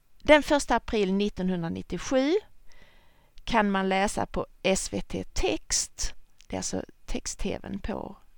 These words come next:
S V T, att den brasilianske fotbollsspelaren Ronaldo var klar för spel i det svenska laget A I K.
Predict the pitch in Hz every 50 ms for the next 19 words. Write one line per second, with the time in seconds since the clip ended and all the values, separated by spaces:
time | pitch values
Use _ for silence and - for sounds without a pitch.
0 | - - 214 214 - - - - - - - 208 - - - - - _ - -
1 | - - - - - - - - _ _ - - - - - - - - - -
2 | - - - - - - - - - - - - - 185 180 - - 175 190 185
3 | 180 - - - - - 196 - 208 208 - - 214 214 214 214 233 247 247 254
4 | 247 226 208 185 - - - - - - - 180 175 - 165 - - - _ _
5 | - - - - - - - 202 202 - - - 190 185 175 - - - - -
6 | 87 87 85 85 - - - - 151 - - - - - - - 185 180 175 180
7 | 190 185 180 175 170 165 - - - - - - - - - - - - - -
8 | - - - - - 156 170 - - - 190 190 180 170 - - - - - -
9 | 151 - - - - 185 160 139 - - - - - - - - - - - -
10 | - - 160 - 165 165 - - - - 170 196 214 214 208 - - - 185 175
11 | 175 180 180 175 165 160 - - 123 - - - - - - _ - - - -
12 | - - - - - 190 185 175 156 - - - - - - -